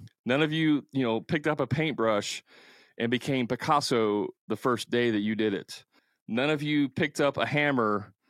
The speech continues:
and could build the Sistine Chapel the first day you did it. None of you did.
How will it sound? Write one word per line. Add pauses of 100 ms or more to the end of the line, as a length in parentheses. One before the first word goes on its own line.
(300)
and
could
build
the
Sistine
Chapel
the
first
day
you
did
it.
None
of
you
did.